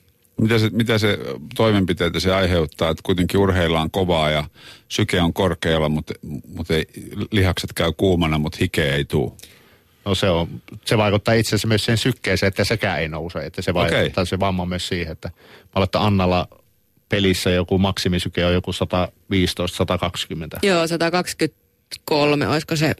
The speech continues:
Speaker 3: mitä
Speaker 2: Joo.
Speaker 3: mä oon saanut ikinä parhaat sykkeet iteltäni. Et sit se on niin, että se kroppa vaan ylikuumenee ja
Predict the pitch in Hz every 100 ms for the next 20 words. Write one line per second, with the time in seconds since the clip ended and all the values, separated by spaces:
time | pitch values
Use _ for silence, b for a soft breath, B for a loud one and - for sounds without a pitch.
0 | - - 156 151 151 151 156 151 147 -
1 | - - 160 147 - 151 151 156 - _
2 | - 147 - 175 165 175 185 180 180 170
3 | 185 B B B B - 160 - 170 180
4 | 185 175 180 175 175 - 170 156 160 165
5 | 214 202 180 170 165 165 165 165 160